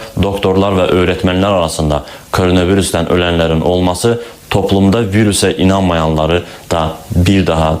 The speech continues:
düşünmeye sevk etti. Koronavirüsün hızla yayılması Azerbaycan'da yeni modüler hastane ve yatak sayısının artırılması gerektiğini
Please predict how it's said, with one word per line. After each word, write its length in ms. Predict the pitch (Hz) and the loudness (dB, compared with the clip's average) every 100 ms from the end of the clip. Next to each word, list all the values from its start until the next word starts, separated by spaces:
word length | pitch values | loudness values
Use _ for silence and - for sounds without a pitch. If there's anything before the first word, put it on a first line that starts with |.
| - | -2
düşünmeye 500 | 78 82 76 76 76 | 0 0 2 0 0
sevk 320 | - 73 76 | -2 -2 -2
etti. 240 | 80 - - - - - - - - - - | -4 -8 -10 -14 -16 -14 -12 -10 -12 -12 -6
Koronavirüsün 680 | - 92 95 95 107 104 95 | -2 2 2 2 2 0 0
hızla 320 | 90 95 92 | 2 2 2
yayılması 640 | 87 87 87 90 90 127 127 | 2 2 2 0 0 -2 0
Azerbaycan'da 760 | 98 92 90 85 85 87 87 107 | -2 -2 -2 0 0 0 0 -2
yeni 500 | 92 90 90 101 113 - - | 0 -2 0 -2 -4 -10 -2
modüler 440 | 90 90 90 98 | -2 0 0 0
hastane 680 | 101 85 82 - 85 87 107 - - - | -2 -2 -2 -2 0 0 -2 -4 -12 -2
ve 120 | 87 | -2
yatak 400 | 82 80 - 92 | 0 -2 -2 -2
sayısının 520 | - 82 80 87 80 | -2 -2 0 0 0
artırılması 640 | 80 82 - 82 80 78 90 | 0 -2 0 0 0 0 0
gerektiğini 640 | 82 78 76 78 76 78 | 0 -2 -2 -2 0 -2